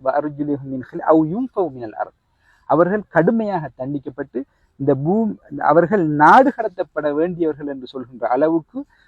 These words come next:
குர்ஆனிலே அதிகபட்ச தண்டனை கொடுக்கப்பட வேண்டியவர்கள் ஊழல் புரிகின்றவர்களுக்கு என்று சொல்லி, அஹ்,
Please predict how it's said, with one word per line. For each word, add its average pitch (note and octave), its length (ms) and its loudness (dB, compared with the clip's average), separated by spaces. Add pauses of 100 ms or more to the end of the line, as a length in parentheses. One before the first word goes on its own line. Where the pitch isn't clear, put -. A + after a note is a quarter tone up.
(120)
குர்ஆனிலே D3+ 560 2 (120)
அதிகபட்ச D#3 720 -6
தண்டனை C#3 440 -8
கொடுக்கப்பட A#2+ 420 -12
வேண்டியவர்கள் B2+ 580 -6 (360)
ஊழல் F#3 460 0
புரிகின்றவர்களுக்கு A2+ 640 -12
என்று G#2 200 -18
சொல்லி, G#2+ 400 -12 (360)
அஹ், G#2+ 280 -2